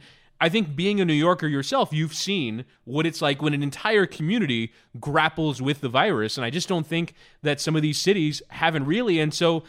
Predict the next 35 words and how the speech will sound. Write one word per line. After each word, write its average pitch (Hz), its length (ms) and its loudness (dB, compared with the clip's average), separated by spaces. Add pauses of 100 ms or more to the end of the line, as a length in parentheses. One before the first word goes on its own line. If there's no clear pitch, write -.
(140)
in 165 60 -6
some 214 140 -2
respects, 202 280 -2
the 180 100 -4
clubs 175 300 -2
are 170 60 -2
taking 175 340 -2
the, 160 120 0
the 151 120 -4
cues 175 300 -4
from 160 80 -4
their 143 140 0
communities. 127 600 -2
And 117 160 -4 (340)
you've 156 280 0
heard 196 160 2
a - 20 2
lot 160 160 4
of 156 80 -2
conversation 151 720 -2
in 139 240 -4
the 131 80 -4
pandemic 139 480 -2
about 117 200 -2
how 117 160 -2
sports - 580 -4 (400)
can 170 280 -2
be 160 180 0
a 156 60 4
reflection 147 540 -2
of 135 80 -6
the 139 60 -2
country, 139 440 -2
right? 113 280 -2
So 135 260 -2